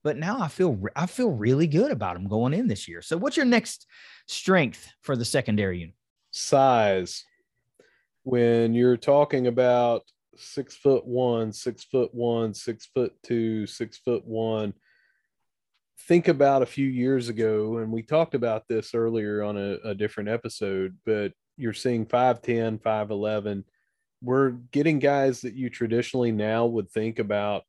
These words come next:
Speaker 2: in that wide receiver. "Man, I hope I have a six-foot-two wide receiver."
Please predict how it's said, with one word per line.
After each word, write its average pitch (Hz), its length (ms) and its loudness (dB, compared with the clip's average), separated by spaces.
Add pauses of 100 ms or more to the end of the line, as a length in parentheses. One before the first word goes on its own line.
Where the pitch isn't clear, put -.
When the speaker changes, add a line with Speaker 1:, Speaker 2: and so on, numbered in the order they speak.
(140)
Speaker 2:
in 104 240 -4
that 101 260 -2
wide 104 360 -2
receiver. 104 580 -2
"Man, 107 300 -2
I 107 100 0
hope 113 240 2
I 104 120 2
have 104 180 -4
a 95 40 -6
six-foot-two 110 800 -4
wide 101 300 0
receiver." 98 500 -6